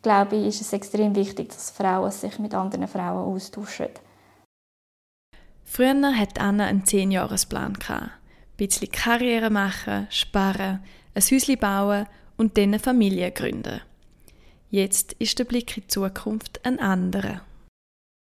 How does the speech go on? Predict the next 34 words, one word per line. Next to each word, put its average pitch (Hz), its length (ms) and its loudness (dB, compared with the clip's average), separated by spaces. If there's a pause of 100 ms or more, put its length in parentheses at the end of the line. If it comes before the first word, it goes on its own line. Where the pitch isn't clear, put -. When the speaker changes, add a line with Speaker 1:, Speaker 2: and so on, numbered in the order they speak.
(1040)
Speaker 1:
Man 233 160 6
weiss, 220 380 6
also 220 240 2
ich - 100 -6
lebe 220 240 8
jetzt 220 240 6
von 214 100 4
drei 214 200 4
Monaten 226 320 4
zu 214 120 -4
drei 214 180 0
Monaten. 226 520 0 (840)
Äh, 208 380 0
wenn 208 140 2
ich, 196 400 0
wenn 208 160 0
mich 214 160 0
jemand 208 260 0
fragt, 214 540 4
«Hey 214 320 2
Anna, 208 260 -2
in 208 80 0
einem 208 140 0
halben 208 240 2
Jahr 208 160 4
gehen 202 160 0
wir 202 100 0
zusammen 196 280 -2
in 240 60 -6
die - 60 -20
Ferien.» 214 380 2
Ich 214 80 -6
so, 175 100 -8
«Pff, - 200 -16